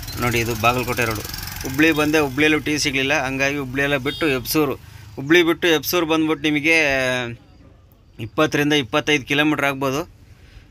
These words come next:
ಇಪ್ಪತ್ತೈದು, ಹಾ, ಇಪ್ಪತ್ತೈದು kilometer, ಇಪ್ಪತ್ತೈದು ಮೂವತ್ತು kilometer ಆಗುತ್ತೆ. ಬನ್ನಿ ಟೀ ಗೀ ಕುಡ್ದಿದ್ದಾಯ್ತು. ಈಗ ಇಲ್ಲಿಂದ ನಾವು first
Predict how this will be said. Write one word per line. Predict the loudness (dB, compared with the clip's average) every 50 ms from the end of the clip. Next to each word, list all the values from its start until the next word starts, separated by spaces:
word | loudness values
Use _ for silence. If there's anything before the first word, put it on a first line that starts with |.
| -16 -14 -6
ಇಪ್ಪತ್ತೈದು, | -2 -2 0 2 2 2 4 4
ಹಾ, | 2 2 0 0
ಇಪ್ಪತ್ತೈದು | 0 0 0 2 0 0 0
kilometer, | 0 0 0 0 0 0 -2 -2 -2
ಇಪ್ಪತ್ತೈದು | -2 -2 0 0 0 2 2
ಮೂವತ್ತು | 0 0 -2 -2
kilometer | 0 0 0 2 2 2 2 2
ಆಗುತ್ತೆ. | 2 0 -2 -2 -4 -4 -4 -8 -14 -20 -20 -20 -20 -20 -20 -20 -20 -20 -20 -20 -20 -20 -20 -12 -4 0
ಬನ್ನಿ | 0 0 0 0 -6 -14 -20 -20 -20 -20 -20 -20 -20 -20 -20 -20 -20 -18 _ -6
ಟೀ | -4 -2 -2
ಗೀ | -2 -2 -2
ಕುಡ್ದಿದ್ದಾಯ್ತು. | -4 -4 -4 -4 -2 0 0 0 0 0 -2 -2 -2 -2
ಈಗ | -2 0 0 0
ಇಲ್ಲಿಂದ | 0 0 0 -2 -2 0 0 0
ನಾವು | -2 -2 -4 -6
first | -6 -6 -6 -8